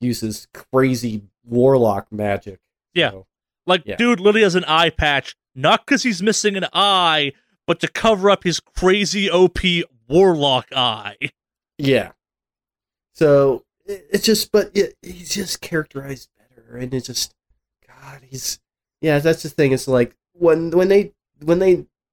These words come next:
Speaker 1: that was the, that was the things I didn't like, when they did characters a vast disservice on the way that they were, that they were written. I mean, and that's, and that's, that's probably the ones that I think were the most egregious.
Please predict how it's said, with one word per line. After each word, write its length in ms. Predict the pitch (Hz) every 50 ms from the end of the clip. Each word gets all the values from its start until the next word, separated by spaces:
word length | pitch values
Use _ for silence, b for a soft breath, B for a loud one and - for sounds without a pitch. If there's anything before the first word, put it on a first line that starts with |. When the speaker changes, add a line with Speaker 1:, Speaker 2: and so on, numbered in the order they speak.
| _
Speaker 1:
that 140 | 170 170 165
was 120 | 156 143
the, 80 | 151 135
that 240 | 127 127 147 147 143
was 120 | 139 131
the 60 | 131
things 220 | 120 135 127 120 117
I 40 | 113
didn't 260 | 107 113 110 110 107
like, 160 | 101 101 101 -
when 120 | 117 113 117
they 220 | 113 113 117 - _ _ _ _ _ _ _ _
did 300 | - 180 175 165 147 -
characters 580 | - - 147 139 135 139 - 139 131 131 123 127
a 100 | 120 117
vast 760 | 117 110 _ _ 123 127 127 123 120 113 - - - - _ _ _ _ _
disservice 880 | 127 120 113 - - - - 113 104 104 98 - 101 98 - - - _ _ _ _ _ -
on 100 | 123 123
the 80 | 120
way 160 | 113 117 113
that 200 | 113 113 113 104
they 100 | - 107
were, 220 | 104 104 104 101 - _ _ _ _
that 200 | 120 113 107 -
they 140 | - 110 104
were 280 | 104 107 107 104 101 - _ _
written. 500 | 123 117 107 95 - - 107 104 104 107 _ _ _ _ _ _ _ _
I 100 | - 127
mean, 420 | 127 127 123 123 120 120 120 120 - _ _ _ _ _ _ _ _ _ _ _ _ _ _ _ _ _ _ _ _ _ _ _ _ _
and 180 | 160 151 147 147
that's, 340 | 156 160 165 - - - _ _ -
and 160 | 165 185 196
that's, 360 | 202 196 196 - - - - _ _
that's 240 | 175 190 208 - -
probably 360 | _ - 233 233 233 233 220
the 140 | - 185 165
ones 420 | 160 170 170 175 175 180 180 175
that 120 | 160 151
I 120 | 147 143 143
think 400 | 143 - 151 147 147 147 - _ _ _ _ _ _ _ _ _ _
were 100 | 135 139
the 60 | 135
most 300 | 131 131 131 139 139 -
egregious. 800 | 123 113 _ 117 120 117 117 - 131 127 127 - - - - -